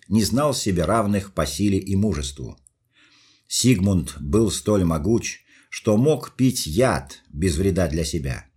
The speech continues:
Неудивительно, что многие предвидели: слава Сигмунда скоро превзойдёт славу его великого отца. Сигмунд тоже недолюбливал Сигейра,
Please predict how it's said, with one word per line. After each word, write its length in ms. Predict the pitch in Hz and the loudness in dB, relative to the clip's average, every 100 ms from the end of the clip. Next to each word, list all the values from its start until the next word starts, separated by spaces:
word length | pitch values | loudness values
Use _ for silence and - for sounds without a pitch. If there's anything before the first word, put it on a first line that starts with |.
| _ _ _ _ _ _ _ _ _ | _ _ _ _ _ _ _ _ _
Неудивительно, 800 | 78 104 104 92 110 120 78 73 | 0 2 4 4 2 2 -2 -4
что 220 | 69 71 73 | -4 -4 -2
многие 420 | 85 107 87 92 | 0 0 0 -2
предвидели: 800 | - 87 80 107 71 60 - _ _ - - | 0 -2 0 0 -2 -8 -10 _ _ -20 -10
слава 460 | - 110 156 143 | 2 4 6 4
Сигмунда 760 | 131 127 139 131 127 110 117 101 | 2 2 2 4 4 4 2 0
скоро 380 | - - 117 110 | -4 0 2 2
превзойдёт 800 | - 92 73 80 73 85 123 - | 0 -2 0 -2 0 2 0 -2
славу 520 | - 82 98 92 90 - | -6 2 2 2 -2 -2
его 280 | 80 85 | -2 0
великого 500 | 82 73 85 90 82 | 0 0 -2 -2 -4
отца. 560 | 78 69 - 65 58 - _ _ _ _ _ _ _ _ _ _ _ | -4 -4 -8 -8 -10 -14 _ _ _ _ _ _ _ _ _ _ _
Сигмунд 720 | - - 165 135 143 131 - - | -6 2 2 4 2 0 -4 -2
тоже 280 | 160 117 92 | 2 4 2
недолюбливал 680 | 92 95 101 87 90 87 | 4 4 4 4 2 2
Сигейра, 720 | 80 - 85 82 73 64 58 | 0 -2 -2 0 0 -2 -8